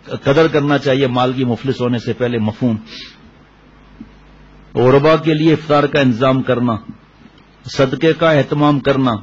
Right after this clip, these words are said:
बाज लोग ज़कात सिर्फ रमजान में ही निकालते हैं, हालांकि ज़कात उस महीने में निकालते हैं जिसमें ज़कात फर्ज हो। यस, थोड़ा थोड़ा हो, थोड़ा थोड़ा दे दें, जैसे भी, उस पर मेरा इस वक्त मामूल नहीं अभी बात करने का।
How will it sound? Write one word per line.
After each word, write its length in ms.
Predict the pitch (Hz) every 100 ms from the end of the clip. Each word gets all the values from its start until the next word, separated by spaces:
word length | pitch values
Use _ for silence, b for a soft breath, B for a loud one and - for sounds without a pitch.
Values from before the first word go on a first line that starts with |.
| - B B -
बाज 320 | 117 135 123
लोग 160 | 160 147
ज़कात 380 | 123 123 151 151
सिर्फ 200 | 170 139
रमजान 340 | 135 135 151
में 140 | 151
ही 80 | 165
निकालते 480 | 175 151 139 127 113
हैं, 180 | 113 101 B B -
हालांकि 360 | 117 143 151
ज़कात 360 | 123 127 156 151
उस 180 | 151 -
महीने 280 | 139 151 156
में 160 | 160
निकालते 460 | 143 127 143 139 156
हैं 100 | 156
जिसमें 300 | 131 147 151
ज़कात 380 | 120 127 147 135
फर्ज 360 | - 139 113
हो। 120 | 113 101 B B
यस, 160 | 127 123 131
थोड़ा 180 | 156
थोड़ा 220 | 160 175 175
हो, 100 | 170
थोड़ा 220 | 120 120
थोड़ा 240 | 139 156
दे 140 | 160 165
दें, 160 | 175
जैसे 260 | 156 147 170
भी, 100 | 170
उस 140 | 160
पर 140 | 147 147
मेरा 200 | 151 143
इस 120 | 139
वक्त 140 | 135
मामूल 380 | 139 127 127 131
नहीं 180 | 127 113 B B -
अभी 120 | 123
बात 240 | 113 110
करने 300 | - 110 110
का। 240 | 104 101